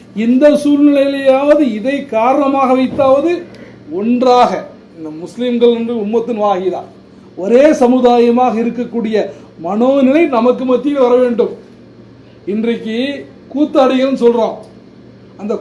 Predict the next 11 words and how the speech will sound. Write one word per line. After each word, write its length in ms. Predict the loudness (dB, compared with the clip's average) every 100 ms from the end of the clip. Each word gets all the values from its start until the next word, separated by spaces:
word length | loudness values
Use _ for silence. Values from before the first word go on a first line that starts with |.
| 0
கூத்தாடிகள் 640 | 0 2 2 4 2 -2
கூட 300 | 0 0 0
ரெண்டாக 340 | 0 0 0
உடைந்து 760 | 2 2 2 2 0 -2 -2 -4 -18 -20 -8
ரெண்டு 320 | -4 0 2
அணியா 220 | 2 0
சண்டை 280 | -2 -2 -4
போடுறான். 380 | -2 -2 0 -2
ஒருத்தர் 240 | -2 -4
ஜெயிச்ச 260 | -4 -4 -2
பிறகு 320 | 0 -2 -6